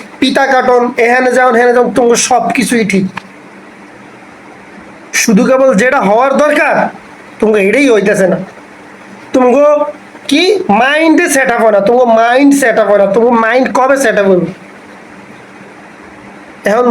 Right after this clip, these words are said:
নতুন যে তারা উপদেষ্টারা আছে, তারা কি তুমগোর লাগে কি নতুন করে মানসিক কোনো হসপিটাল খোলন লাগবো কিনা? তাহলে তোমরা সেটা বলো। না,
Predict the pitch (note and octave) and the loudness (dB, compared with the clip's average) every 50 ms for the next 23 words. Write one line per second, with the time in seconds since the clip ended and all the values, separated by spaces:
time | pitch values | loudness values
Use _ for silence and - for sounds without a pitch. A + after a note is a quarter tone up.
0 | A#3 B3 B3 B3 C#4 C4+ C4 - B3 - - A#3+ A#3+ B3 A3+ B3+ A#3 G#3 A#3 G3 | 2 2 2 2 0 0 2 0 0 0 0 0 0 0 0 0 0 0 0 -2
1 | G3+ - A#3+ A#3 B3 A3 G3+ G3+ G3 F#3+ F#3 F#3 - - - - - - - - | -2 -2 -2 -2 -2 -2 -2 -4 -4 -4 -4 -6 -8 -14 -20 -20 -20 -20 -16 -12
2 | - - A#3+ A3+ A#3 A3 A#3+ A#3+ A3+ A#3+ A#3 A#3 A#3 A#3+ A#3+ A#3+ A#3 A#3+ A#3 A#3 | -8 -4 -4 -2 -2 -2 -2 -2 0 0 2 2 2 2 2 2 0 0 -2 -2
3 | A#3 A#3+ A3+ G3+ F#3 F3+ G#3+ A3 - A#3+ A#3 A3+ A#3 A3+ A3+ A3 G#3 G#3 G#3 G#3 | -2 0 0 2 2 2 2 0 0 0 0 0 2 2 2 2 0 0 0 0
4 | G3+ A3 A3 G3 A#3+ A3+ A3+ G3+ G3 F#3+ - - C#4+ C#4 C#4 A#3+ G#3 F#3 F#3+ - | 0 -2 -2 -2 -2 0 0 0 0 0 0 0 0 0 0 0 -2 -4 -4 -6
5 | - - - - - - - - - - - A3 A3+ A#3 B3+ C4+ C4 A3 A3+ B3 | -10 -18 -20 -20 -20 -20 -20 -16 -10 -6 -2 0 0 2 2 0 0 0 0 0
6 | A3 A#3 G3+ F3+ D#3+ - - - - - - A#3+ A#3 - C#4+ C#4 C#4 C#4+ - C4+ | 0 0 -2 -2 -4 -6 -8 -14 -8 -4 -2 -2 0 0 0 0 0 0 0 0
7 | C4+ B3 A3+ C4 D4 D4 C#4 C#4 C4+ C4+ - - - - - - - - - - | 0 0 0 0 2 2 2 0 0 -2 -4 -10 -12 -18 -20 -20 -20 -20 -20 -20
8 | - - - - - - - - - - - - - - G#3 | -20 -20 -20 -20 -20 -20 -20 -20 -20 -20 -20 -12 -6 -2 -2